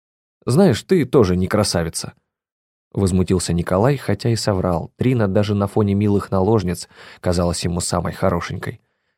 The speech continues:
«Дело не во внешности. Я, знаете ли, брезглив. Не хочу пользоваться кем-то после своих родственничков. Ну и запах паленого мяса неприятно щекочет ноздри. Что предполагается делать в таком случае?»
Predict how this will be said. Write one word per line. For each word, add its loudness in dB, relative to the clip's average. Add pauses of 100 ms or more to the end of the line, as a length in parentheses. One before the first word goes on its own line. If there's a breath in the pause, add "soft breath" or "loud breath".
(300)
«Дело 4
не 4
во 4
внешности. 0
Я, 0 (340 loud breath)
знаете 2
ли, 4
брезглив. 2 (400)
Не 4
хочу 2
пользоваться 4
кем-то 0
после -2
своих 0
родственничков. -4 (340)
Ну 4
и 6
запах 4
паленого 4
мяса 2
неприятно 0
щекочет -4
ноздри. 0 (360 soft breath)
Что 0
предполагается 2
делать 2
в -18
таком -4
случае?» -12